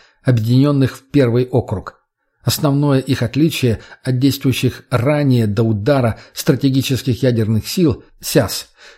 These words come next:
заключалось в оснащении. Поскольку в России лишь незадолго до нападения было успешно завершено создание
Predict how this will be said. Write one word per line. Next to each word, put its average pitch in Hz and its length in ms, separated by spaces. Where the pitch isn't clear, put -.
заключалось 147 840
в 135 60
оснащении. 131 760
Поскольку 180 400
в 147 60
России 175 360
лишь 165 280
незадолго 147 500
до 131 120
нападения 143 560
было 135 400
успешно 127 540
завершено 127 540
создание 120 640